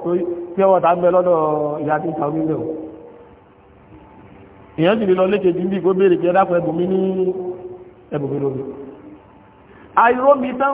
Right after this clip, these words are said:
wí ni pé kò sómi láwùjọ ibi tó wà. Ọtún ti wá wá omi yẹn ní wíwá tó ṣe pẹ́ lòmí ìgò lè lẹ́mìí kó wà tó bẹ́ẹ̀.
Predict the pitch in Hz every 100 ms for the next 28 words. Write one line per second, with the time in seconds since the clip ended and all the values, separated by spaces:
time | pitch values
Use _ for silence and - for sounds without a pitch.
0 | 269 269 269 233 226 - 254 254 247 247
1 | 247 247 - - - - - - - -
2 | 208 202 254 247 220 220 240 254 208 139
3 | 170 175 170 170 185 175 156 127 - -
4 | - - - - 269 - 247 262 262 254
5 | 254 247 226 214 220 220 196 180 190 202
6 | 202 - - 233 320 330 294 320 294 311
7 | 302 302 285 262 254 294 277 226 226 247
8 | 180 202 185 208 220 214 185 202 170 165
9 | 175 180